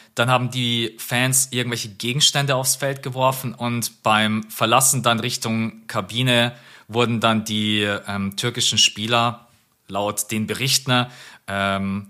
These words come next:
von den Georgiern-Spielern, es gibt auch einige Namen, die ich aber immer nicht nennen möchte, solange das nicht zu hundert Prozent bestätigt ist,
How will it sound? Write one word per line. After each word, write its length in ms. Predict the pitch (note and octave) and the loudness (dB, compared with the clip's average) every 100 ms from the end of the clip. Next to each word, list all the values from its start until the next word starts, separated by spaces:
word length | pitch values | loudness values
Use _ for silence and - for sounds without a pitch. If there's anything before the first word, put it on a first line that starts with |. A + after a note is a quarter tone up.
| _ - | _ -6
von 140 | B2 | -2
den 100 | A#2+ | 0
Georgiern-Spielern, 920 | A2 A2+ C3+ C#3 C3 - C3+ B2+ B2+ A#2+ | 2 4 4 4 2 2 0 2 2 2
es 120 | A2 | 0
gibt 200 | C#3 C3+ | 0 0
auch 100 | G#2+ | 0
einige 300 | B2 B2+ A2 | 0 -2 0
Namen, 300 | A2 B2 A#2+ | 4 4 4
die 80 | A2+ | -2
ich 100 | A#2+ | -2
aber 160 | A2 | -2
immer 160 | B2 A#2+ | 0 0
nicht 160 | A#2+ - | 0 0
nennen 300 | A#2+ C3 A#2+ | 0 2 0
möchte, 240 | A2+ A2+ | -2 -4
solange 240 | G#2+ A#2 | -2 -2
das 120 | A#2 A#2 | 0 -2
nicht 140 | - | -2
zu 80 | A2+ | -2
hundert 220 | B2 A#2+ | -2 -2
Prozent 320 | A2+ - A2 | -2 -2 -2
bestätigt 560 | G#2+ - A#2+ C3 - A2+ | -2 0 -2 -4 -10 -2
ist, 260 | A#2 - | 0 0